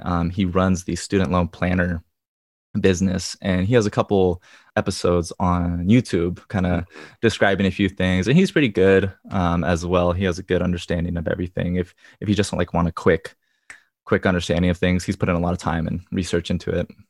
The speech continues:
Speaker 1: Can explain it real quick.
Speaker 2: That's
Speaker 1: Yeah.
Speaker 2: the, that's the way to do it. I think obviously the biggest way to, to get out of school, um, with less loans is to go through public schools if you can, apply for scholarships, fafsa, all these things that you do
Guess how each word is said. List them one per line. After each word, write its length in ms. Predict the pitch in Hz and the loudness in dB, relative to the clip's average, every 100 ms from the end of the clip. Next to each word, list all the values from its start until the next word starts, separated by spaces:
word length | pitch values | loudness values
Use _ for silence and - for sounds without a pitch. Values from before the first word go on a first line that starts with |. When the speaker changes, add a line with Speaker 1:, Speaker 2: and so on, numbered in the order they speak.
| _ | _
Speaker 1:
Can 100 | - | -4
explain 280 | 90 - 92 | -4 0 -2
it 80 | 87 | 2
real 160 | 90 85 | 0 0
quick. 360 | - 87 - - _ _ _ _ _ | -2 -4 -4 -16 _ _ _ _ _
Speaker 2:
That's 160 | - 139 | -4 0
Speaker 1:
Yeah. 240 | 143 101 | 2 2
Speaker 2:
the, 200 | 82 82 85 | 0 -4 -6
that's 160 | 82 | -12
the 80 | - | -6
way 100 | 95 | -4
to 80 | 92 | 0
do 180 | 95 107 | 0 0
it. 60 | - | 2
I 100 | 90 | 2
think 280 | 98 90 - _ _ _ _ | 0 -2 -10 _ _ _ _
obviously 320 | 80 87 95 | 0 0 0
the 80 | 90 | 0
biggest 240 | 98 98 104 | 0 0 2
way 340 | 98 95 98 78 _ _ _ | 4 4 2 -4 _ _ _
to, 240 | 95 80 - _ | -6 -6 -10 _
to 60 | - | -6
get 140 | 98 92 | 2 4
out 100 | 95 | 4
of 60 | 92 | 2
school, 500 | - 104 107 110 110 - | 0 2 4 2 -4 -8
um, 320 | 80 82 82 | -4 -2 -2
with 140 | 80 80 | -2 -2
less 260 | 82 - | -2 0
loans 240 | 87 147 98 | -2 -2 -4
is 100 | 78 | -10
to 180 | 80 - _ _ _ _ _ _ - | -12 -12 _ _ _ _ _ _ -2
go 100 | 85 | -2
through 180 | - 80 | 0 0
public 340 | 95 90 95 | 0 0 -2
schools 340 | - 98 98 90 | 0 2 2 0
if 100 | 82 | -8
you 120 | 87 | -8
can, 420 | 101 101 104 107 | -2 -2 0 -2
apply 300 | 87 85 82 | -2 2 0
for 120 | - | 0
scholarships, 840 | 78 98 98 95 90 90 85 - - | -2 2 4 2 0 0 0 -4 -2
fafsa, 340 | 82 87 - 80 | 0 0 0 0
all 160 | 87 | 2
these 220 | 87 85 - | 2 0 0
things 240 | 87 82 | 0 0
that 80 | 80 | -2
you 100 | 80 | 0
do 340 | 82 82 78 | 2 2 0